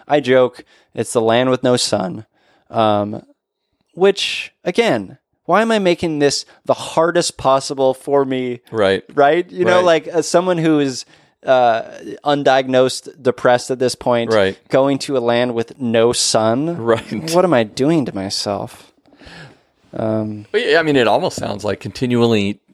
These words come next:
Speaker 2: seeking greater deprivation, right?
Speaker 1: Yeah.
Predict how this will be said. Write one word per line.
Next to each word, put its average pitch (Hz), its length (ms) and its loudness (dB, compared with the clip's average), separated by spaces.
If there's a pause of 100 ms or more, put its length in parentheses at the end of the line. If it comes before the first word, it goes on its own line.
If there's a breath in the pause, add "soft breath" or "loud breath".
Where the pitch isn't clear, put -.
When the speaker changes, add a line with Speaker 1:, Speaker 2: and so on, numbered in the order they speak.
Speaker 2:
seeking 107 880 -2
greater 107 460 2
deprivation, 98 760 -2 (180)
right? 98 180 -2
Speaker 1:
Yeah. 101 220 2